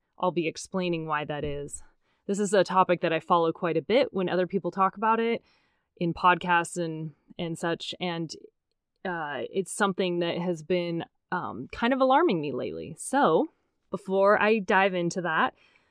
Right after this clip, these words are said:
on this podcast today, may what needs to be said be said, and what needs to be heard be heard, and may this sharing and receiving benefit all of life. So, now let's jump in.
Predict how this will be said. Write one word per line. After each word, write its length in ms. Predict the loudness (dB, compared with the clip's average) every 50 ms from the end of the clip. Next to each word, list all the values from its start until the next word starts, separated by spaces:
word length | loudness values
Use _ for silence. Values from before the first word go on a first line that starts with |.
| _ _ _ _ _ _ _ _ 4
on 160 | 6 6 8 6
this 160 | 4 2 2
podcast 480 | 2 2 2 2 2 0 -2 -2 0
today, 480 | 0 2 2 2 2 2 0 -2 -2 -6 _ _ _ -2
may 200 | 0 2 4 4
what 160 | 4 2 2
needs 260 | 2 0 0 -2 -6
to 100 | -8 -6
be 120 | -4 -4 -4
said 320 | -4 -2 -2 -2 -2 -2
be 100 | -4 -6
said, 380 | -4 -4 -2 -2 0 -2 -2 -4 -6 _ -14 -8 -6
and 120 | -4 -2
what 120 | -2 0
needs 240 | 0 0 0 -2 -4
to 100 | -6 -6
be 120 | -4 -6 -4
heard 280 | -2 -2 -2 -2 -2
be 140 | -4 -6 -6
heard, 420 | -6 -4 -4 -2 -2 -2 -2 -4 _ _ _ _ _ _ _ _
and 160 | -4 -2 0 2
may 160 | 4 2 2
this 180 | 2 0 -4
sharing 540 | -4 -4 -2 0 0 0 0 -2 -4 -4 -4
and 160 | -4 -4 -4
receiving 600 | -4 -6 -6 -6 -4 -4 -4 -4 -6 -8 -8 -10 -12 _ _ _ _ _ _ -4
benefit 420 | -2 0 0 0 0 -2 -2 -2 0
all 240 | -2 -2 -2 -2 -4
of 100 | -6 -6
life. 400 | -8 -8 -8 -10 _ _ _ _ _ _ _ _ _ _ _ _ _ _ _ _ _ _ _ -12
So, 320 | -4 0 2 2 2 2
now 260 | 0 -2 -4 -4 -4
let's 200 | -4 -6 -8 -6
jump 280 | -4 -4 -4 -2 0 0
in. 380 | 2 2 2 0 0 -2 -4